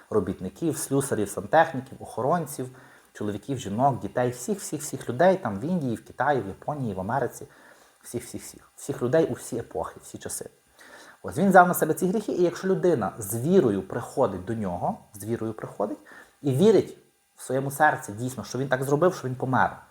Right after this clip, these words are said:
що дійсно Син Божий, Спаситель, Він рятівник наш, та, і Він взяв на себе гріхи всього світу, ця людина зразу отримує оправдання через віру, тобто очищення, прощення, так би мовити.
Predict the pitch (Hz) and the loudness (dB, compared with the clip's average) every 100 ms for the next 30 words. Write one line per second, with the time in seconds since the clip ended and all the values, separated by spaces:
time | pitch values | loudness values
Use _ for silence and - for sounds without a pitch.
0 | - - 107 127 123 104 113 104 127 139 | -20 -14 -8 -6 -6 -6 -4 2 4 4
1 | 110 - - - 147 143 101 98 95 - | 2 -2 -4 2 2 2 -4 -6 -10 -18
2 | - - - 101 98 107 120 147 - 110 | -20 -20 -10 -6 -4 -2 0 -2 -2 -6
3 | - 117 107 117 123 127 123 127 123 135 | -2 0 0 2 4 4 2 -2 -4 -6
4 | 156 143 165 - - 262 254 - - - | -10 -6 -6 -4 -4 -2 -4 -8 -18 -20
5 | _ _ - 311 320 247 240 269 226 165 | _ _ 2 4 6 6 8 8 8 6
6 | 160 190 170 123 - 120 127 127 - 117 | 4 2 0 -2 -2 -2 -2 -4 -8 -10
7 | 92 90 107 - - - 147 143 - 98 | -10 -12 -12 -12 -10 0 0 0 -8 -12
8 | - 120 104 - 95 - - - - _ | -2 0 0 -4 -12 -12 -14 -16 -20 _